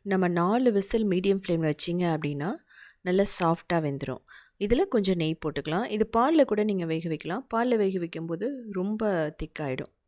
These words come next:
So, இப்போ வந்து நல்லா வெந்துருச்சு. நம்ம வந்து நல்லா வந்து மசிச்சு விட்டுக்கலாம். இதுல வந்து பார்த்தீங்க அப்படின்னா, ஒண்ணு, ரெண்டு கொஞ்சம் இருக்கலாம். இதுக்கப்புறமா நம்ம நாட்டு சர்க்கரை. நாட்டு சர்க்கரை வந்து பார்த்தீங்கன்னா, உங்க டேஸ்ட்டுக்கு ஏத்த மாதிரி போட்டுக்கோங்க. நான் அரை கப் நாட்டு சர்க்கரையை போட்டிருக்கேன்.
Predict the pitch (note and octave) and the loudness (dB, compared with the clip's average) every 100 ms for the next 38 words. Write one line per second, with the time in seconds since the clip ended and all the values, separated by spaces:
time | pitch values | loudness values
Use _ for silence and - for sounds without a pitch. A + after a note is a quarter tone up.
0 | _ _ _ _ _ _ - C4+ C4+ A3 | _ _ _ _ _ _ -4 0 2 2
1 | G3+ C4+ F#3+ D#3+ E3 D3+ E3+ D3 - - | 2 2 2 2 2 0 0 -2 -4 -6
2 | - _ G3 F#3+ F3+ G#3 F#4 _ - E3+ | -10 _ -4 -2 0 -2 -6 _ -8 -2
3 | F3 G3+ G3 D3+ G#3+ F4+ - D#3+ - - | 0 0 -2 -4 -6 -8 -8 -6 -6 -6
4 | D3+ D3 C#3+ E3 D#4 _ _ - - - | -8 -8 -8 -8 -8 _ _ -20 -20 -20
5 | _ A3+ B3 C#4 C#4 G#3 G3+ G3+ F#3+ F3+ | _ 2 2 2 0 0 0 -2 -2 -2
6 | A3+ F#3+ G#3+ C#4 D#4 A#3+ G3 G3+ C#4+ D#4 | -2 0 2 2 2 2 0 0 -2 -4
7 | _ _ - F3+ F3+ E3+ E3 D#3+ D3+ - | _ _ -4 -2 0 0 0 -4 -8 -10
8 | _ _ _ - - - A#3+ D4+ B3 F#3+ | _ _ _ -20 -14 -2 0 2 0 -2
9 | G3 D#4 F#4 - F#3+ F3 F3+ F#3+ G3 D#3 | -2 -4 -6 -4 -2 0 0 0 -2 -4
10 | - D3+ - - G#3+ B3+ D#4+ D#4 B3 A3+ | -4 -6 -6 -8 -2 -2 0 -2 0 0
11 | G#3 G#3 G#3+ F3+ F3+ F#3+ C#4+ A#3 F#3 - | 0 -2 -2 -4 -4 -4 -4 -2 -4 -2
12 | A3 A#3 - F3 E3+ E3 E3 E3+ E3+ D#3+ | -2 -2 -2 -4 -4 -4 -4 -2 -4 -4
13 | D3+ E3+ A3+ C4+ D#3+ D3+ F3+ F3+ D#3+ D#3 | -6 -6 -4 -2 -2 -4 -4 -6 -6 -4
14 | F3+ E3+ D#3 D#3 D3 C#3+ - - D3 | -4 -4 -4 -4 -4 -8 -8 -10 -12